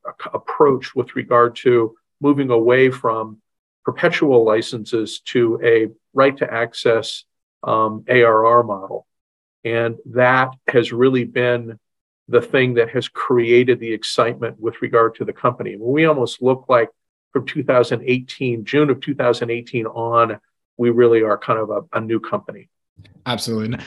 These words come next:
Speaker 2: not to make a bad joke, but do you think Mi-, Microsoft Office back in the day, once, m-, you know, with Word doc and you had track changes, they're like, "Oh, we were a digital ledger technology.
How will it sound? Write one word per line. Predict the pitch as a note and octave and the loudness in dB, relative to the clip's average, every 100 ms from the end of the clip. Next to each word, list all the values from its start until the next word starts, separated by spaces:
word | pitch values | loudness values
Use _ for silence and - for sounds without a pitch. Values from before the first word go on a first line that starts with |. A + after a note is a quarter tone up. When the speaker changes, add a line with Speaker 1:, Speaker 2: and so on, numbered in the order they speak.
| - | -2
Speaker 2:
not | D#3 E3+ | -2 2
to | |
make | D#3+ C#3+ | 2 2
a | |
bad | C#3 C3+ - | 2 0 2
joke, | C3+ B2+ | 0 2
but | C3 | 0
do | C3+ | 4
you | C3+ | 4
think | C3+ C#3 | 4 2
Mi-, | C3+ | 0
Microsoft | C3+ C#3 C3+ C3+ C3 A#2+ | -2 -4 -2 -2 -2 -2
Office | A#2+ A#2 A#2 | -6 -6 -6
back | B2+ A#2 | -4 -4
in | B2 | -4
the | |
day, | A#2 B2 C3 | -2 0 2
once, | C3 A#2+ - | 0 -2 -4
m-, | C3 C#3+ D3 | -6 -8 -6
you | D3+ | -2
know, | B2+ | -2
with | A#2+ A2 | -2 -2
Word | B2 C3+ C3 | 2 2 2
doc | C#3 C3+ C3 | 0 0 0
and | |
you | B2+ | 0
had | B2+ | 0
track | B2 C#3 B2 | 0 -2 -2
changes, | - C3 C3 C3+ | -4 -2 -2 2
they're | C#3+ | 4
like, | D#3+ G#3+ | 6 6
"Oh, | D4+ | 6
we | A#3 | 6
were | A#3 D#4+ D4 | 6 6 4
a | - | 4
digital | B3+ G#3+ G#3+ G3+ C#3+ | 0 2 -2 -2 -2
ledger | G3 F#3 F3+ | 0 0 -2
technology. | - F3+ F3+ E3+ E3 D#3 A#3+ | -2 -2 0 2 4 4 2